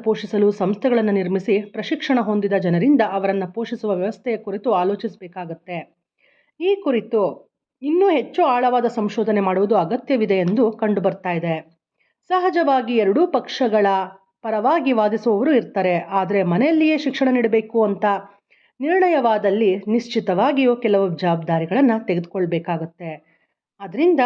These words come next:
ಜನರಿಗೆ ಒಳ್ಳೆ ತಂದೆ ತಾಯಿಗಳಾಗುವ ನಿಟ್ಟಿನಲ್ಲಿ ಅನುಕೂಲವಾಗುತ್ತೆ. ನಾವು ಕೇವಲ ಕಾಕತಾಳೀಯವೆಂಬಂತೆ ಈ ಜಗತ್ತಿನಲ್ಲಿ ಬಂದಿಲ್ಲವೆಂಬುದನ್ನ ನೀನು ಅರ್ಥ ಮಾಡ್ಕೊಂಡಿರೋದು ನನಗೆ ಸಂತೋಷದ ಸಂಗತಿಯಾಗಿದೆ" ಅಂತ ಪೀಟರ್ ಇಶಿಲು ಅವ್ರಿಗೆ ಭಾರತೀಯ ಮಿತ್ರ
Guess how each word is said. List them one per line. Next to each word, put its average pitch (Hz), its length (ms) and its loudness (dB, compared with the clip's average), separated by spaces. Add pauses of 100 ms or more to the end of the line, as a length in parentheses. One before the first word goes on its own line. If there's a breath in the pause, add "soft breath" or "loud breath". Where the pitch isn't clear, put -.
(120)
ಜನರಿಗೆ 208 460 2
ಒಳ್ಳೆ 190 340 2
ತಂದೆ 180 260 0
ತಾಯಿಗಳಾಗುವ 180 600 0
ನಿಟ್ಟಿನಲ್ಲಿ 220 500 2
ಅನುಕೂಲವಾಗುತ್ತೆ. 180 1160 -2 (120)
ನಾವು 285 340 -2
ಕೇವಲ 302 420 0
ಕಾಕತಾಳೀಯವೆಂಬಂತೆ 208 1300 0
ಈ 214 260 -2
ಜಗತ್ತಿನಲ್ಲಿ 202 600 0
ಬಂದಿಲ್ಲವೆಂಬುದನ್ನ 185 960 0
ನೀನು 208 240 0
ಅರ್ಥ 160 320 -4
ಮಾಡ್ಕೊಂಡಿರೋದು 185 680 -4
ನನಗೆ 185 260 -6
ಸಂತೋಷದ 185 460 -4
ಸಂಗತಿಯಾಗಿದೆ" 170 720 -6
ಅಂತ 165 220 -6 (560 loud breath)
ಪೀಟರ್ 277 340 -6
ಇಶಿಲು 202 280 -8
ಅವ್ರಿಗೆ 180 400 -4
ಭಾರತೀಯ 175 460 -4
ಮಿತ್ರ 285 260 -2